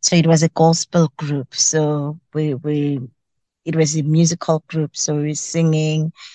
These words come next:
and most of the times we were in church, you know, um, in the worship team, but it didn't end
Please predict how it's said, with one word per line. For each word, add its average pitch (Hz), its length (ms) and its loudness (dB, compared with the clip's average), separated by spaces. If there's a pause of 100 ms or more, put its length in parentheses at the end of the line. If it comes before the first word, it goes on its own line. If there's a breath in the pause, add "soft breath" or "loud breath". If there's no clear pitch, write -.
(160 loud breath)
and 147 100 -4
most 151 200 -2
of 156 120 -4
the 151 120 -2
times 147 540 -4
we 151 120 -6
were 147 240 -2
in 143 200 -4
church, 151 720 0 (360 loud breath)
you 156 140 0
know, 147 500 0
um, 151 600 -2 (220)
in 147 200 0
the 143 100 0
worship 147 540 -4
team, 139 440 -6
but 135 180 -2 (100)
it - 180 -8
didn't 160 400 6
end 156 240 4